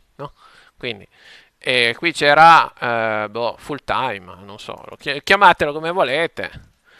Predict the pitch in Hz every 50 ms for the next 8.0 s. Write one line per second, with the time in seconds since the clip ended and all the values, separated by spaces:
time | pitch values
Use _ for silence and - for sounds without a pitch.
0 | _ _ _ _ _ _ _ _ _ _ _ _ _ _ _ _ _ _ - 190
1 | 208 220 - 208 180 180 196 220 220 208 185 - 175 156 - 180 175 175 170 180
2 | 175 165 139 139 160 196 202 196 180 135 113 120 120 - 123 139 151 160 160 151
3 | - - 151 165 175 156 131 - - - - - - _ _ _ - 135 147 170
4 | 160 - _ _ _ _ _ - - - _ - 190 196 - 190 - - 160 156
5 | 165 190 196 160 123 110 107 90 - - - 143 143 143 143 143 143 - - 156
6 | 156 - - 151 151 151 147 - 151 143 139 139 135 131 131 135 139 151 160 160
7 | 160 170 180 165 139 117 - 107 - 165 156 151 143 120 120 123 110 151 156